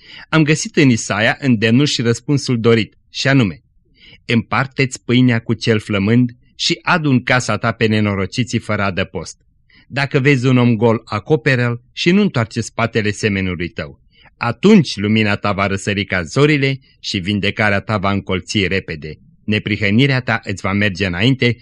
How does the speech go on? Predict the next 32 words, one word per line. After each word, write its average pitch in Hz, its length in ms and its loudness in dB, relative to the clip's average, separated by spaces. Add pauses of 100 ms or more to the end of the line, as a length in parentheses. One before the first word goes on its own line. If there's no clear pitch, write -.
(100)
și - 180 -4
slava 151 380 -2
Domnului 101 400 0
te 98 120 -8
va 92 160 -4
însoți.” - 540 -8 (640)
Versetele 113 500 0
acestea 160 380 -2
sunt 113 180 -2
versetele 98 500 -4
șapte 107 400 -4
și - 200 -6
opt - 260 -4
din 113 180 0
Isaia, 123 320 -2
capitolul 101 600 -4
cincizeci 98 500 -4
și - 160 -6
opt. - 260 -8 (1300)
Aici 196 340 2
am 226 100 0
găsit 170 300 0
răspunsul 147 460 0
lui 113 120 0
Dumnezeu. 92 540 -6 (480)
M-am 185 240 0
născut 139 360 -2
în 113 120 4
statul 127 480 -2
Ohio, 98 580 -6
orașul 117 500 0
Malta. 98 540 0